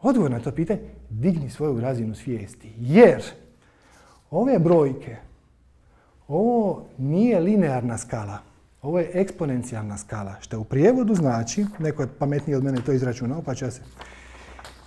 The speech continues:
Jedna osoba koja je na nivou tristo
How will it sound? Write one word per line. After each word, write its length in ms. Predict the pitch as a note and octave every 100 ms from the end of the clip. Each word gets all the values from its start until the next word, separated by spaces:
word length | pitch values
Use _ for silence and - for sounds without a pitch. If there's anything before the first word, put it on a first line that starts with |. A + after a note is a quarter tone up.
| - -
Jedna 440 | A#2 D3+ E4 F#4 D#4+
osoba 480 | G3 F#3+ F3+ C3+ C3
koja 240 | - C#3
je 60 | C#3+
na 80 |
nivou 360 | C#3+ F3 C4 F#3
tristo 540 | - G#3 F#3+ - A2